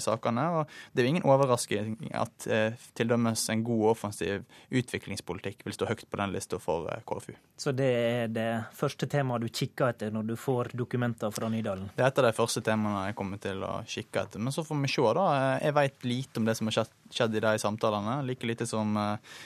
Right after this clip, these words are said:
Speaker 1: eh, alle oss andre. Eh, og jeg kjenner meg li-, litt som en sånn unge på julaften, som er veldig spent,
Speaker 2: <laughs>
Speaker 1: eh, og fordi jeg ennå ikke vet hva innholdet faktisk er.
Speaker 2: Tror du pakken er mjuk eller hard da?
Speaker 1: <laughs> Jeg tror det blir, eh, jeg tror det blir spennende å se om vi, eh, om vi får,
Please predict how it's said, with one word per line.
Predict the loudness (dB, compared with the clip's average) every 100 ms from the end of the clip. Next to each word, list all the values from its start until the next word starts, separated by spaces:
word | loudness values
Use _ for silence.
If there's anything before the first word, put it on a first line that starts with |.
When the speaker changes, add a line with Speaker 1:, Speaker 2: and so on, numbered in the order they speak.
| -16 -18 -12 -4
Speaker 1:
eh, | 0 2
alle | 4 4
oss | 4
andre. | 2 4 4 2 -6 -20 -8 0
Eh, | 4 6 6 6
og | 4
jeg | 4
kjenner | 4 4
meg | 4
li-, | 2 0
litt | -2 -4 -4
som | 0 0
en |
sånn | 0
unge | 2 2 4 2 2
på | 2
julaften, | 4 2 0 -6 -4
som | -2 0
er | 2
veldig | 4
spent, | 4 4 4 0 -4
Speaker 2:
<laughs> | 0
Speaker 1:
eh, | 4 6 8 6
og | 4 4 6 6 6 4
fordi | 6 6
jeg | 8
ennå | 6
ikke | 6
vet | 4 4
hva | 4
innholdet | 4 6 4 2 0
faktisk | -2 -2 -4 -2
er. | -4 -6 -8
Speaker 2:
Tror | -4 -2
du | -2
pakken | -2 -2 0 2
er |
mjuk | 2 0 0
eller | 2
hard | 4 2 0
da? | -6 -8 -6
Speaker 1:
<laughs> | -6 -6 -12 -16 -12 -8 0
Jeg | 2
tror | 6 6
det | 8
blir, | 6 8 8
eh, | 6 6 2
jeg | 4
tror | 4
det | 4
blir | 2
spennende | 4 4 4 4 0 -2
å | -2 -2
se | 0
om | 2 0 -2
vi, | -2 -4
eh, | -4 -6 -6 -6 -6
om | -4
vi | -4
får, | 0 2 2 -2 -8